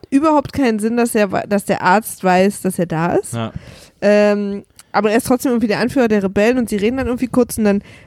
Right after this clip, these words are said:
Speaker 1: wohnt er aber irgendwie bei seinem Pseudo-Love-Interest und die sitzen dann halt abends zusammen. Da gibt's auch wieder so eine geile Montage, wo
Speaker 2: Ja.
Speaker 1: sie erst an einem einen Tisch und am anderen sitzen.
Speaker 2: Hm.
Speaker 1: Und sie reden die ganze Zeit so, als wäre es ein Geheimnis, dass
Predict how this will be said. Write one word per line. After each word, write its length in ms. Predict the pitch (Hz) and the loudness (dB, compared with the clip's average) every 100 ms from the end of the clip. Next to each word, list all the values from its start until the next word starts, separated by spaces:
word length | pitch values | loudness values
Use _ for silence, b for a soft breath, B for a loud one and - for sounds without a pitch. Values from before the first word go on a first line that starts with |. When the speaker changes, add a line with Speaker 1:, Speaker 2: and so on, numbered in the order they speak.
| - | -2
Speaker 1:
wohnt 280 | 208 254 311 | 2 2 2
er 140 | 262 | 0
aber 300 | 175 226 202 | 2 2 2
irgendwie 260 | 165 214 214 | 2 0 0
bei 160 | 190 190 | 0 2
seinem 360 | 185 180 185 | 2 0 -2
Pseudo-Love-Interest 1120 | 180 214 233 247 190 254 - 302 - 320 330 240 | 0 0 2 4 4 2 -2 -6 -2 0 0 0
und 80 | |
die 60 | 208 | 0
sitzen 260 | 202 - 226 | -2 -2 0
dann 120 | 214 | 2
halt 140 | 202 | 2
abends 360 | - 190 208 - | 2 0 0 -6
zusammen. 360 | - 180 185 233 | -6 0 2 2
Da 80 | |
gibt's 160 | 190 185 | 0 -2
auch 100 | 185 | -4
wieder 120 | 190 | -2
so 100 | 180 | -2
eine 80 | 185 | 0
geile 240 | 175 170 180 | 0 0 2
Montage, 640 | 180 170 - 170 190 214 | 2 0 -4 -2 0 2
wo 40 | 214 | 2
Speaker 2:
Ja. 100 | 208 | 4
Speaker 1:
sie 100 | 170 | 2
erst 180 | 190 | 2
an 60 | 208 | 0
einem 80 | - | 0
einen 200 | 170 190 | -2 -2
Tisch 200 | 220 202 | -2 -2
und 100 | 185 | -2
am 120 | 170 | -4
anderen 260 | - 185 226 | -2 -2 -2
sitzen. 320 | 220 - 214 | -4 -8 -2
Speaker 2:
Hm. 220 | 113 110 104 B B B _ | 2 2 2 B B B _
Speaker 1:
Und 480 | - 220 214 214 - - _ _ - | 0 2 2 -2 -6 -18 _ _ -8
sie 160 | 208 214 | 0 2
reden 320 | 202 240 349 | 4 4 2
die 140 | 311 233 | 0 2
ganze 360 | 214 277 285 | 0 0 -6
Zeit 260 | - 233 214 | 0 0 2
so, 220 | 208 233 | 2 2
als 360 | 262 214 - - _ _ _ - | 2 -2 -4 -12 _ _ _ -12
wäre 360 | 202 220 277 | 0 2 2
es 180 | 254 247 | 0 0
ein 180 | 214 208 | 0 0
Geheimnis, 640 | 202 190 190 226 285 - | 0 2 2 2 0 -2
dass 280 | - 220 - | -2 -2 -4